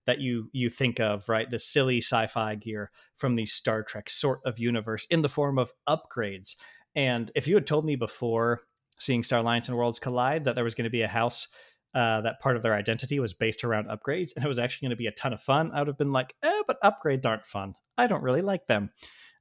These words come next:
Um, I mean, not that I dislike them, they're just not impressive to me. But, uh, the creativity and fun and the synergy within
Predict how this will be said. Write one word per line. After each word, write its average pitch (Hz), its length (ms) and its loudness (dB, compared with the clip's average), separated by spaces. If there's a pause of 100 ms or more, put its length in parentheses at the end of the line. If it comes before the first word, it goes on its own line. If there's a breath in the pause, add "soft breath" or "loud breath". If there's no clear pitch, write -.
(100)
Um, 107 460 2 (260)
I 170 80 0
mean, 139 240 0
not 220 160 2
that 107 100 2
I 101 80 -4
dislike 110 440 -2
them, 127 220 -4
they're 233 120 -2
just 131 200 -6
not 110 200 -2 (220)
impressive 180 500 0
to 113 100 -6
me. 98 180 -6 (280 soft breath)
But, 120 220 4 (220)
uh, 107 400 2 (300)
the 131 160 -2
creativity 127 800 2
and 113 180 -2
fun 117 500 0
and 107 380 -4
the 110 120 -4
synergy 117 760 0
within 110 540 -2